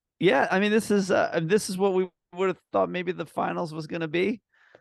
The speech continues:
right? So we thought it might be you and, and, and Stav in the finals. So we get to see this matchup, uh, for the, uh, for the third place prize, which is a, a very respectable prize. Um,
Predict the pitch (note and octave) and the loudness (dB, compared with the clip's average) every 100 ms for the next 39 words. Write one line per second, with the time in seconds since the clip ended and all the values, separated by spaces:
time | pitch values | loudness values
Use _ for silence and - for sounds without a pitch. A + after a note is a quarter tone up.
0 | _ _ D#3 F3 - - D3+ D3+ D3 D#3 | _ _ -4 -2 -4 -10 -8 -4 -2 -2
1 | D#3 D#3+ D#3 D#3 D#3 D3+ D3+ D#3+ D3+ C#3+ | -2 -2 -2 -6 -6 -6 -4 -2 -4 -6
2 | - C#3+ C#3 C3 C3 - B2+ - - D3+ | -10 -10 -8 -6 -6 -6 -8 -6 0 4
3 | D#3+ C3+ C3 - C#3+ D3+ D3+ C#3 C#3+ C3+ | 4 2 -6 -4 -2 -2 -2 -4 -6 -6
4 | D#3 D3+ - - G#3+ G3+ F#3 G3 F#3+ F#3+ | -6 -8 -8 -6 -2 -2 -4 -4 -4 -2
5 | A3 B3+ - _ _ C3+ - B2+ A2+ - | -2 -2 -6 _ _ _ -8 -8 -10 -6
6 | D3 C3+ A#2+ B2+ C3+ B2+ - B2+ B2 A2+ | -4 -4 -6 -8 -8 -8 -4 -4 -2 -4
7 | - C3+ C3+ B2+ - D#3+ D3 E3+ D3 C#3+ | -8 -6 -4 0 2 2 2 0 0 -2
8 | - - C#3+ C#3+ G3 F#3+ F3 A#3+ F4+ - | -10 -4 -2 0 -2 -6 -10 -10 -8 -8
9 | - G4+ C4+ A#3+ B2+ A#2+ - - - B2 | -4 -4 -2 -4 -4 -8 -12 -12 -8 -6
10 | B2+ B2 A3 _ - - - _ D3+ D3 | -4 -4 -6 _ -20 -20 -20 _ 2 4
11 | C#3 B2 | 4 2